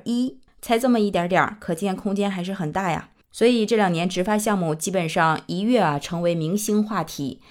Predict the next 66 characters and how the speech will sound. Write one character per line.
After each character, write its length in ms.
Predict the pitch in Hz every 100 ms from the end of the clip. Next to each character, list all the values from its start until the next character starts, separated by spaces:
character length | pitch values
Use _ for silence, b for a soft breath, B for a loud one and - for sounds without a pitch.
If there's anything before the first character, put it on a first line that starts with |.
| B -
包 120 | 220
括 160 | 220 202
我 40 |
们 240 | 165 165
走 140 | 175 151
在 140 | 170
大 140 | 180 185
街 160 | 185
上， 280 | 180 175 -
随 160 | - 208
随 160 | 233
便 160 | 254 277
便 160 | 247 180
都 120 | 180
可 120 | 202
以 80 | 175
看 240 | - 196
到 160 | 180 165
很 220 | 160 147
多 140 | 175
店 220 | 196 226 190
面 280 | 180 143 -
都 120 | 170
是 160 | 170
在 180 | 160 160
做 240 | 160 175 156
植 240 | - 151
发 200 | 165 214
生 220 | 160 147
意 140 | 143 143
的。 180 | 135 - b _ -
而 240 | 180 190
在 280 | 208 202 185
植 180 | 180 185
发 180 | 226
的 120 | 180 175
这 120 | 185
些 140 | 185
人 160 | 165 165
群 180 | 185 180
里 80 |
面， 360 | 160 143 143 - _
二 220 | 220 220 180
十 280 | - 160
到 340 | 156 190 165 156
三 240 | - 202
十 160 | 202 170
岁 160 | 175
的 120 | 165 156
年 200 | 151 180
轻 240 | 202 190
人 260 | 147 139 -
占 240 | - 180 160
据 180 | 175
了 340 | 156 143 139 - B B _
百 180 | 156 143
分 240 | 147 180
之 260 | 185 185 185
五 200 | - 151
十 220 | 156 160 160
七 300 | - - 190
点 180 | 147
四 340 | 165 - 226 208
的 140 | -
比 240 | 151 151 131
例， 280 | 156 -